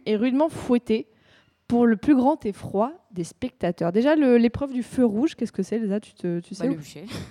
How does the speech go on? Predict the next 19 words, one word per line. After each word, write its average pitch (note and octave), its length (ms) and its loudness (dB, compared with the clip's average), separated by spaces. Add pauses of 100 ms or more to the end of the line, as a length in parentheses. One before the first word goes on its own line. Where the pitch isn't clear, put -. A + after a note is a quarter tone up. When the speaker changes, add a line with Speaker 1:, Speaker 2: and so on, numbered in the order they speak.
(180)
Speaker 1:
Le A#3 100 -2
bûcher, G3 300 -4
voilà, F3+ 220 -6
tout - 120 -18
Speaker 2:
Et, A3 80 -4
euh, G#3+ 40 0
Speaker 1:
simplement. G3+ 260 -2
Speaker 2:
non, A3 160 -2
euh, F#3+ 100 2
le, E3+ 880 -2
non, E3 120 -2
pardon. D#3 200 -8 (440)
Speaker 1:
C'est F#3+ 80 -16
le, F#3 40 -20
Speaker 2:
C'est, F3+ 220 -2
Speaker 1:
le G3 60 2
Speaker 2:
euh, F#3+ 160 4
Speaker 1:
fer. - 0 -
Speaker 2:
la, D#3 1080 -4